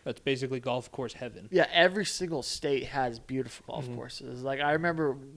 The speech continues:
Speaker 2: we played a golf course my, on my birthday two years ago now, two years ago now, and we, um, the course was just absolutely gorgeous. Like, we, if you, if you know what a haboob is, it's so
Speaker 1: I,
Speaker 2: it's
Speaker 1: I
Speaker 2: like
Speaker 1: don't
Speaker 2: a,
Speaker 1: know.
Speaker 2: it's a big gust of wind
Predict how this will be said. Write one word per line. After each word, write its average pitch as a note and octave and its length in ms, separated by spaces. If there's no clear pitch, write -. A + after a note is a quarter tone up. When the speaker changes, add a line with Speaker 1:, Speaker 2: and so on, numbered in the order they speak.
Speaker 2:
we D#3+ 120
played D#3 340
a C3 100
golf C#3 320
course C3 360
my, B2+ 160
on C3 100
my B2 140
birthday B2 560
two F3 240
years A2 300
ago - 240
now, G2+ 240
two E3+ 140
years B2 240
ago A#2+ 180
now, A#2+ 220
and B2+ 320
we, C3 480
um, F#2+ 340
the C3+ 80
course - 400
was B2 100
just A#2 140
absolutely B2 440
gorgeous. A#2 420
Like, B2+ 200
we, E3 240
if D3 100
you, E3 180
if E3 160
you D#3+ 200
know F#3+ 120
what E3+ 120
a C3+ 80
haboob D3+ 480
is, F3+ 360
it's D3+ 120
so E3+ 160
Speaker 1:
I, D3+ 60
Speaker 2:
it's D#3+ 140
Speaker 1:
I F#3 40
Speaker 2:
like E3 80
Speaker 1:
don't D3+ 100
Speaker 2:
a, - 20
Speaker 1:
know. A#2+ 80
Speaker 2:
it's D#3+ 160
a C3+ 60
big E3+ 760
gust D#3+ 360
of D3+ 180
wind C#3+ 580